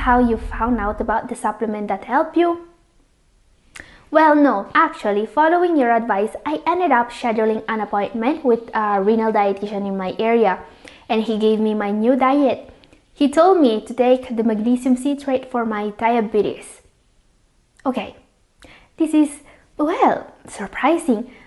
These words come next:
but I'm glad you followed my advice and you were able to find the help you needed.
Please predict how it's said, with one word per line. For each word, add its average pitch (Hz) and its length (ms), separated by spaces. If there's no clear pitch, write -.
but 240 100
I'm 247 240
glad 247 360
you 233 60
followed 233 300
my 226 160
advice 214 440
and 254 160
you 285 80
were 285 180
able 277 300
to 277 160
find 269 600
the - 80
help 269 440
you 254 60
needed. 240 560